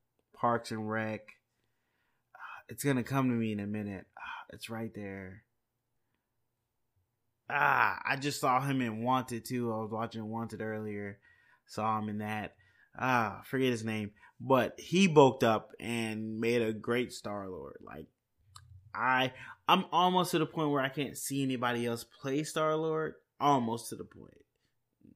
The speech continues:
Even Chris Evans, he bulked up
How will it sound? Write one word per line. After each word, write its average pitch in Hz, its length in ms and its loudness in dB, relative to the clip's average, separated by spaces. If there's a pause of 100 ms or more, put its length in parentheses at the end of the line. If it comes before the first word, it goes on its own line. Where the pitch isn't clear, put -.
(480)
Even 175 380 4
Chris 180 320 0
Evans, 135 580 -4 (440)
he 185 260 -2
bulked 131 320 2
up 120 340 -2